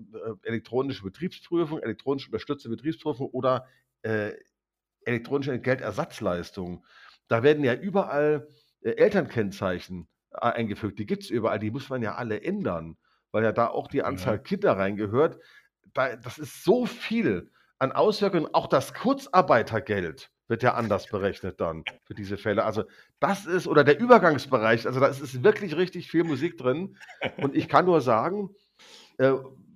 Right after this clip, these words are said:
Speaker 1: wohl bekomm's, ich hoffe, es gelingt. Man könnte vielleicht böse munkeln, vielleicht sollte man Herrn Steinmeier bestechen, dass er das Gesetz einfach nicht unterschreibt, aber ich fürchte, da sind die Erfolgsaussichten gering.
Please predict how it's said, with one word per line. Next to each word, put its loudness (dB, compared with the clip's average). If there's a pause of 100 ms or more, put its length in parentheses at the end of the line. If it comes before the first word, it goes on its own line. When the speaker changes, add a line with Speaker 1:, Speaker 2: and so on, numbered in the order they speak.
Speaker 1:
wohl 6
bekomm's, 2
ich -12
hoffe, 4
es -2
gelingt. -2 (180)
Man -6
könnte 2
vielleicht -2
böse 2
munkeln, 0
vielleicht 2
sollte 2
man 2
Herrn 2
Steinmeier 4
bestechen, -4 (380)
dass 0
er 4
das 0
Gesetz 0
einfach 0
nicht -2
unterschreibt, 2
aber 4
ich -4
fürchte, -2
da -2
sind -6
die -2
Erfolgsaussichten -4
gering. -6